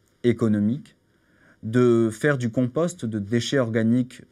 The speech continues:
toulousains, euh, dans un pays à dix mille kilomètres et ensuite de le réutiliser dans cette même aire toulousaine, euh, en compost,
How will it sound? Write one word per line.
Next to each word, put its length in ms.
toulousains, 540
euh, 40
dans 260
un 80
pays 440
à 380
dix 200
mille 180
kilomètres 580
et 80
ensuite 340
de 80
le 80
réutiliser 680
dans 140
cette 260
même 380
aire 240
toulousaine, 580
euh, 240
en 120
compost, 560